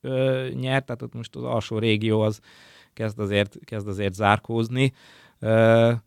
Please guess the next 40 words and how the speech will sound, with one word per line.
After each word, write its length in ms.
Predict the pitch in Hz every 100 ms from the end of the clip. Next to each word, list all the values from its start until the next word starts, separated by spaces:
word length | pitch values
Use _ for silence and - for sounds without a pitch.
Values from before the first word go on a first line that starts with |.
| _ -
nyilván 220 | 120 113
az 100 | 113
embernek 540 | 120 117 113 113 110
evés 300 | - 113 110
közben 300 | - 110 107
jön, 140 | 107 107
megy 200 | 107 107
az 140 | 101
étvágya, 500 | 107 101 104 101 104
és, 260 | 104 107 -
és, 300 | - 95 -
ö, 240 | 107 110 117 117 - 120 113 120 120 120 110
lehet, 200 | 104 95
hogy 80 | 107
valaki 340 | 104 101 -
azt 120 | 104
gondolja, 320 | 104 104 104 101
hogy 140 | 98
de 100 | 101
hát 140 | 101 98 95
mit 140 | 92
beszélek 420 | - 90 95 98
én 120 | 120 110
az 100 | 104
alsó 340 | 98 - 104
régióról, 540 | 104 104 107 107 107
hát 180 | 107 98
ott 120 | 113
van 160 | 104 104
a 180 | 101 104 107 113 117
negyedik 400 | 110 104 98 104
Pécs 300 | - 104 101
mögött 260 | 101 98 101
gyakorlatilag 760 | 104 - 98 101 101 107 101
egy 140 | 101 104 - 107
győzelemnyire 720 | 110 101 98 98 104 101 104
a, 220 | 104 110 - - - - _
a, 100 | 117 107 107 107 110 -
a 60 | -
Szedeák. 560 | - 107 110 117 123